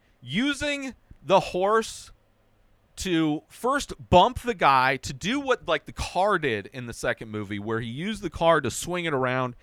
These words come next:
and hit the guy and slam him into a pole. John Wick uses the horse to use the horse's butt to ram this dude, push him into a wall, and then he spanks the horse, causing it to kick the dude in the face.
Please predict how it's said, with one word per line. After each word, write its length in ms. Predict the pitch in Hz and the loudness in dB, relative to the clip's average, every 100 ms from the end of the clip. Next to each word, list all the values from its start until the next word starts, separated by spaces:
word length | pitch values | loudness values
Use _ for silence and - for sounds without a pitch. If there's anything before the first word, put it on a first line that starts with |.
| _ _ - | _ _ -8
and 160 | 117 | -4
hit 200 | 135 147 | -2 -2
the 60 | 147 | -2
guy 260 | 147 131 | 0 2
and 120 | 123 - | 0 -6
slam 320 | 143 131 120 | -6 -4 -4
him 120 | 113 | -4
into 340 | 113 - 110 | -6 -6 -4
a 60 | 101 | -4
pole. 420 | - 117 107 104 - _ _ _ _ - | -2 0 0 -4 -10 _ _ _ _ -10
John 280 | 175 202 196 | -2 0 0
Wick 200 | 190 170 | -2 -2
uses 280 | 226 220 | -4 -2
the 100 | 190 | -4
horse 500 | - - 226 196 - | -4 0 2 2 0
to 320 | - 185 160 - 127 | -6 -6 -6 -10 -16
use 340 | 131 190 180 | -8 -8 -2
the 100 | 180 | -4
horse's 420 | - 196 170 151 | -2 -4 -2 -6
butt 300 | 123 175 165 | -2 0 0
to 160 | - 135 131 127 | -2 -8 -8 -2
ram 380 | 156 151 151 | 0 2 -2
this 240 | 135 123 - | -4 -6 -6
dude, 360 | 123 117 113 - _ _ _ - | -4 -2 -2 -6 _ _ _ -6
push 260 | - 175 175 | -2 -2 -2
him 120 | 151 | -6
into 260 | 135 135 | -8 -6
a 60 | 117 | -8
wall, 400 | 107 113 110 107 _ _ | -4 -2 -2 -4 _ _
and 180 | 151 196 | -6 -2
then 400 | 294 285 208 170 _ _ | 2 2 0 -2 _ _
he 160 | - 180 | -14 -10
spanks 500 | - - 214 208 - | -8 0 0 0 -6
the 140 | 190 | -8
horse, 400 | 160 185 175 156 | -6 -2 -2 -4
causing 400 | - 160 160 160 | -4 0 0 -2
it 100 | 151 | -12
to 80 | 135 | -12
kick 240 | - 151 - | -12 -12 -12
the 80 | |
dude 180 | 127 131 | -8 -6
in 80 | 120 | -6
the 60 | 117 | -8
face. 400 | 143 107 87 | -8 -8 -8